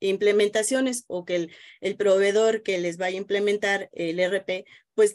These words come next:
tenga que darles esa documentación porque muchas veces la hacemos a un lado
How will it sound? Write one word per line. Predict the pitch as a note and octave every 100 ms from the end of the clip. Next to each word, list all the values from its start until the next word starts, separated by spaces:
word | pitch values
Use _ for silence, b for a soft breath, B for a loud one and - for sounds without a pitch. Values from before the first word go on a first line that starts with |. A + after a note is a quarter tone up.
| _ -
tenga | B3+ B3+ B3
que | A#3+ A#3
darles | A3 A3 A3 A3 -
esa | G3+ G#3+
documentación | G3+ G3 F#3+ G3 G#3 G#3 B3
porque | G#3+ G#3
muchas | G3+ G3+ A3
veces | G#3 G#3 A3+
la | G#3
hacemos | E3+ F3+ F3+ F#3 - _
a | F3
un | F3+ F#3+
lado | F#3+ G3 A3+